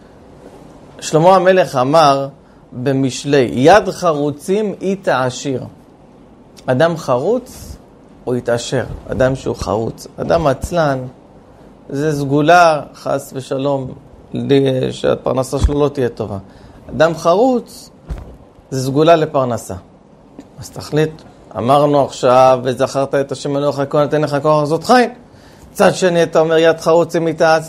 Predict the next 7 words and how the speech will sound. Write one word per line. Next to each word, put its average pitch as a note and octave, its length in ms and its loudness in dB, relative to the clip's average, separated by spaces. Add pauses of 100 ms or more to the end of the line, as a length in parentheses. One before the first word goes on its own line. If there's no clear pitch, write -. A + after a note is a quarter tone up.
(140)
תעשיר." D#3 560 2 (640)
התשובה C#3+ 220 -2
היא D3 100 2
כזאת. A#2 360 -8 (1300)
אתה C#3+ 160 2
יכול A#3 300 0
לרצות, - 720 -6